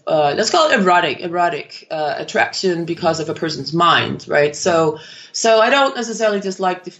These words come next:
the word physical attraction, because it's not like you walk down the street and then you see a beautiful woman or a beautiful man and then you feel something that, uh, it's, it's, it's a little bit different. I think it's erotic attraction that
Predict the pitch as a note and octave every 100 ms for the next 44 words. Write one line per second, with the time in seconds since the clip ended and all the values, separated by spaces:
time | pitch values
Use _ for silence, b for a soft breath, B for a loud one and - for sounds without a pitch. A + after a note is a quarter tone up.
0 | _ F3+ F3+ E3+ - - E3 F3+ F3 E3+
1 | - - A3+ G3+ G#3 F#3+ F#3 F3+ - -
2 | F3+ F3 F3 F#3 E3+ E3 D#3+ - - -
3 | B B - F#3+ A#3 G#3 G3+ F3 F#3 F3+
4 | F3+ F3+ F3 E3+ - G3 F3 E3 D#3+ D#3
5 | D#3 F3 E3 D#3 D#3 D#3+ D#3 D#3+ D3+ D3
6 | D3+ D3 C#3+ C#3+ C#3+ C#3+ C#3+ C#3+ C3+ C3+
7 | C3+ C3+ C3+ B2+ B B B - E3 D#3
8 | F3 D#3 D#3+ D3+ D3+ D3 C#3+ C#3+ C#3+ C#3
9 | - - - D#3 C#3+ C#3+ C#3 F3 D#3+ -
10 | F#3 G3 F#3 G3 A#3+ A3 G#3 G3+ F#3+ G3+
11 | F3+ - - F3+ F#3 F3 F#3 - - -
12 | - - E3+ E3+ F3 F#3 F3+ F3 F3+ -
13 | - F3 E3+ E3 E3 D3+ - -